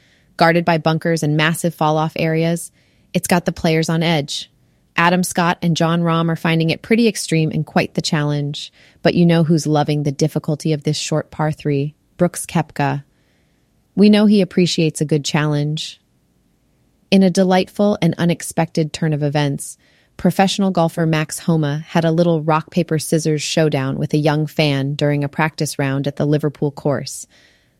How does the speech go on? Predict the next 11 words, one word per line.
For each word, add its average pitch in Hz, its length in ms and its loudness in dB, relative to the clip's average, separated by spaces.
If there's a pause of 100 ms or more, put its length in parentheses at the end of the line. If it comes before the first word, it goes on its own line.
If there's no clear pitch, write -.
The 180 100 4
fan 202 320 4
boldly 185 380 4
held 180 260 0
up 175 100 0
a 170 60 -4
sign 165 400 0
asking 156 340 -2
Homa 175 360 2
to - 120 -6
play, 147 480 0